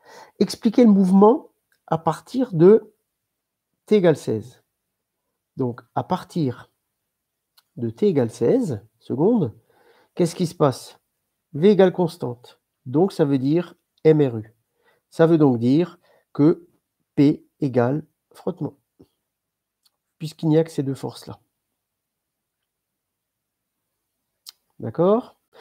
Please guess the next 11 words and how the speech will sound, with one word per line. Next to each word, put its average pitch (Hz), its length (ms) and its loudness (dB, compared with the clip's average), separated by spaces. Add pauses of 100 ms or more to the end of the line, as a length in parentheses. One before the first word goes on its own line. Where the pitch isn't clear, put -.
(280)
Alors, 143 400 2 (1160)
euh, 147 720 2
V 131 140 0
égale 127 180 2
constante, 196 400 0
donc 165 140 0
c'est - 140 -8
sept - 260 -6
mètres 131 220 -6
par 120 160 -8
seconde. 247 800 0